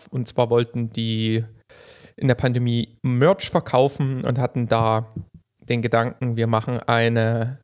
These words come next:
ähm, Teleshopping-Sendung und verkaufen dabei unser Merch. Und da sind wir dort, das war eigentlich alles, was wir hatten, sind wir dort oben angerückt,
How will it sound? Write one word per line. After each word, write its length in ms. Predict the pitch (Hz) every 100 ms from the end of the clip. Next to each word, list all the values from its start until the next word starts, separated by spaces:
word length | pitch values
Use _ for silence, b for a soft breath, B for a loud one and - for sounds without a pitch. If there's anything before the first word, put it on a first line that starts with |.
| _
ähm, 320 | 131 120 117 117
Teleshopping-Sendung 1160 | - 196 196 - 139 127 120 117 113 135 151 247 _ _ _ _ _ _ _ _ _ _ -
und 160 | 165
verkaufen 460 | - - - 139 139
dabei 300 | 123 131 123
unser 220 | 127 113
Merch. 420 | 123 147 190 - - B B B B
Und 100 | -
da 80 | 123
sind 160 | 120 156
wir 120 | 160
dort, 460 | 147 143 - - - _ _ _ _ _
das 180 | - -
war 120 | -
eigentlich 200 | 127 -
alles, 220 | 135 135
was 220 | 127 -
wir 120 | 117 -
hatten, 340 | - 170 - _ _ _ _ b b b b
sind 160 | - 139
wir 120 | 139
dort 260 | 139 - 131
oben 480 | 131 131 117 123 123
angerückt, 640 | 170 165 170 233 - -